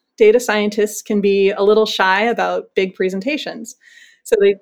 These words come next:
tend to hide away from demos and launches, and they think that, like, a deck or a launch on Tableau is going to cross the divide to the business. It doesn't always work out that way.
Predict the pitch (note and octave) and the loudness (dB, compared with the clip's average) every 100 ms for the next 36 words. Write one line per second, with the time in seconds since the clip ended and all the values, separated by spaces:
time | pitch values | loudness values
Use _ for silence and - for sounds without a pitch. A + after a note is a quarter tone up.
0 | _ - A3+ A3 G#3 - A3 A3+ A3+ G#3 | _ -2 0 2 0 0 2 2 2 4
1 | G#3 G#3 G#3 G#3 G#3 G3+ G3+ G3+ G3+ G3 | 4 4 2 -2 0 0 0 2 2 0
2 | F#3+ G#3 C#4+ D4+ F#3 F3+ F3+ - - - | -2 0 2 2 -2 -4 -4 -10 -20 -20
3 | - _ - A#3 G#3+ G#3 A3 A3+ A3 G#3 | -20 _ -2 2 4 2 2 0 0 -2
4 | - G#3 A3+ F#3+ A3 - - - - _ | 0 0 2 2 0 -2 -12 -18 -18 _
5 | - A3+ G#3 G#3 G3+ G3 F#3+ F#3+ - G3+ | 0 4 6 4 4 2 0 -4 -2 2
6 | G#3+ G#3 G#3+ - - A3 G#3+ A3 A3 B3+ | 4 2 0 -6 -4 -2 0 -2 2 2
7 | F#3 F3 F3+ F#3 G#3 G3 F#3+ - F#3+ F#3 | 0 -2 -6 -4 -4 -4 -4 -2 0 0
8 | F#3 - _ - G#3 F#3+ F#3+ - F#3+ G3 | -4 -12 _ -4 -2 0 -4 -6 -4 -2
9 | G3 F#3 F3+ - F3+ G#3 F#3 F3+ F#3+ - | 0 0 -4 -6 -4 -4 -4 -10 -12 -14
10 | - - _ _ C4+ C#4 F4 F4+ E4 B3 | -16 -16 _ _ -4 -2 0 2 2 2
11 | G#3+ G#3+ G3 F3 - - | 0 -2 -6 -6 -10 -12